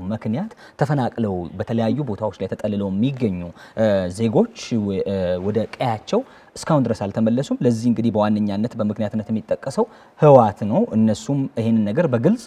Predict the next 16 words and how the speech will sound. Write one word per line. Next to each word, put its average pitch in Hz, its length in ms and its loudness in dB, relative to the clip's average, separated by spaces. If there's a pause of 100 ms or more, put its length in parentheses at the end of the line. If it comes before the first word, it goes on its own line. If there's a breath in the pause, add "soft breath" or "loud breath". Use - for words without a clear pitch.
(340 loud breath)
አንስተውታል። 127 680 0
እና 156 140 2 (360 loud breath)
እንደው፣ 156 240 10 (420)
እ፣ 113 120 0 (440)
አቋሙን 160 420 6
ያሳወቀው 113 600 2 (320)
ህወሓት 117 360 6
እንግዲህ 151 240 -2
በግልጽ 135 300 0
አስቀምጧል 92 640 -6
አቋሙን። 110 480 -4
እ፣ 110 140 -6 (180)
መጀመሪያ 101 480 -2
"የኔ 120 180 2
ህልውና 98 380 -4
ሳይረጋገጥ 98 580 -6